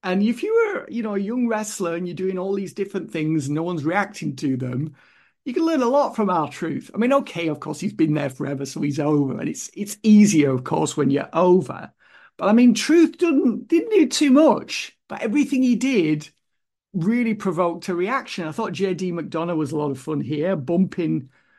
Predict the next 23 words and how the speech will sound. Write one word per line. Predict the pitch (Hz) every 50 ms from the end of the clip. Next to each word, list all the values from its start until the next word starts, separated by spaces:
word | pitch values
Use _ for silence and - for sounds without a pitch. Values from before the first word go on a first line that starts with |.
| _ _ _
for | - -
Truth. | - - - - 190 165 190 233 220 -
He's | 208 240 220 151
really | 190 262 320 302 226 185
good | - 185 160
at | 143 -
selling, | - - 190 180 180 165 139 127
is | 131 131 131
J | - 156 156 156 143
D. | 127 156 147 143 - - - _ _ _ _ _ _ _ _ _
You | - 151 165
know, | 180
he | 165 175
really | 175 185 226 240 240 220 175 156 143
sells. | - - 208 185 165 - - - - - _ - - - -
And | 160 185
that's | 185 185 175 - 180
another | 185 214 226 233 208
thing | - - 170 160 151 147
that | 151 - - -
more | 117 123 139 160 165 180 170 165 156
young | 151 151 156 151
wrestlers | 151 151 147 - - 160 139 135 131 -